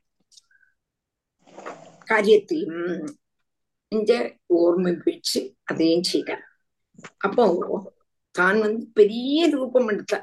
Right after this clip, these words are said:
ആശ്ചര്യജനകവും ആന, അത്യന്ത വിപുലവും ആശ്ചര്യജനകവുമാണ് ആമയുടെ സ്വരൂപത്തെ സ്വീകരിച്ച് ஜலத்துல பிரவேசிச்சு அந்த மந்தர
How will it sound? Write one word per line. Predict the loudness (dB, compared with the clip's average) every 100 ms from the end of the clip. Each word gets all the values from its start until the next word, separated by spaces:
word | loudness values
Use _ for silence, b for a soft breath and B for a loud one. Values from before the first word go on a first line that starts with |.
| -4
ആശ്ചര്യജനകവും | -4 -4 -6 -2 0 2 0 0 2 2 0 -2 -2 -2 -8 -6 -4
ആന, | -2 -2 -4 -10 _ _ _ _ _ _ _ _ -6
അത്യന്ത | -6 -4 2 2 4 0 2 0 -2 _ _ -2
വിപുലവും | 0 2 6 6 4 0 -4 -6
ആശ്ചര്യജനകവുമാണ് | -4 -4 -10 _ 0 0 0 -2 0 0 0 2 2 0 -4 -2 -4 -4 -4
ആമയുടെ | -4 -4 -4 -2 -2 2 2 2
സ്വരൂപത്തെ | 0 0 4 4 2 -6 -4 -4
സ്വീകരിച്ച് | -4 -2 2 2 2 0 -2 -2 -2 -2 -4 -12 -12 -12 _ _ -6 2
ஜலத்துல | 4 4 2 0 0 -2
பிரவேசிச்சு | -8 -4 -4 -4 -6 -8 -8 -4 -4 -6 _ _ _ _ _ -12
அந்த | -10 -8
மந்தர | -6 -2 2 2